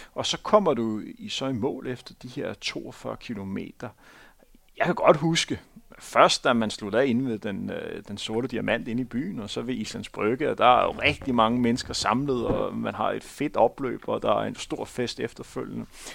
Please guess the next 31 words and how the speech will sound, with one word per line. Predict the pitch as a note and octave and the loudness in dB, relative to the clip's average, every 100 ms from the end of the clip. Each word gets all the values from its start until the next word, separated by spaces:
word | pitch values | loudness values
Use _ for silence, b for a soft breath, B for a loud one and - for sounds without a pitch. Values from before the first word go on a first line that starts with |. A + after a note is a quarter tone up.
| B - | B -2
Jeg | - | 4
har | |
også | C3 D3 | 8 10
oplevet | C#3+ C3+ B2 A2+ | 10 8 2 2
til | B2+ A2+ G#2 | 0 0 0
Copenhagen | - G#2 A#2 C#3 | -2 0 2 4
Half, | A#2+ A2+ D#3 - | 8 10 8 4
hvordan | A2+ A2+ | -6 -4
det | A2+ | -2
har | |
været | G#2+ A2+ C3 A2+ G#2+ | 2 4 4 2 0
at, | - | -4
at | A2 | -8
komme | G#2+ | -4
i | G#2+ | -2
mål | A#2+ D#3 A2+ | -2 -2 0
også. | A#2 - - | -2 -4 -6
Det | |
er | G#2 | 0
jo | G#2+ | 0
elleve, | C#3+ | 0
hvor | C3+ G2 | -2 -2
mange | G2+ C#3+ C#3 | 0 0 0
mennesker | A#2+ - | 0 -2
er | - | -6
samlet. | - A2 D3+ B B B B B | -4 -4 -6 B B B B B
Hvad | - | -2
gør | - C4+ | 2 4
man | C4+ | 4
i | F3+ | 4
målområdet? | F#3+ D4+ C4 C#3+ | 4 2 -2 -4